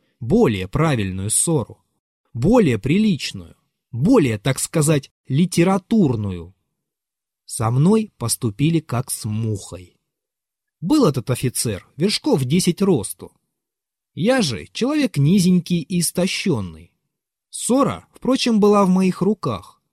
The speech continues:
Стоило попротестовать, и, конечно, меня бы спустили в окно.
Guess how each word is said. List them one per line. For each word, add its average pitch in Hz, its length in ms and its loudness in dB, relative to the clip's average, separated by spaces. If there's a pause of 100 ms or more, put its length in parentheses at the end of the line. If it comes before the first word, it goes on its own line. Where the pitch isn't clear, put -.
(500)
Стоило 117 440 0
попротестовать, - 1040 -4 (240)
и, 294 80 -4
конечно, 262 560 -2
меня 160 260 2
бы 147 100 2
спустили 127 500 -2
в 120 100 0
окно. 113 480 -6